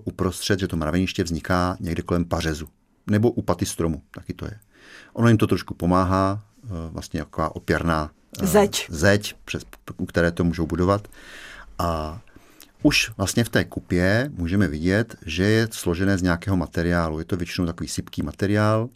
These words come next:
Speaker 1: lehký, a už v něm jsou různé komůrky, eh, jsou tam samozřejmě vstupy do toho mraveniště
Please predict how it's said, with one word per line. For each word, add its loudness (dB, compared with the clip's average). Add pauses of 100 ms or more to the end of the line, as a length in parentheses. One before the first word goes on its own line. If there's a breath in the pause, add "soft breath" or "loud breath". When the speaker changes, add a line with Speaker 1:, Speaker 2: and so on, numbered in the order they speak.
(360)
Speaker 1:
lehký, -2
a -6
už -2
v 0
něm 4
jsou 0
různé -6
komůrky, 0 (600 loud breath)
eh, 0
jsou 0
tam 2
samozřejmě -2
vstupy 0
do 4
toho 2
mraveniště 2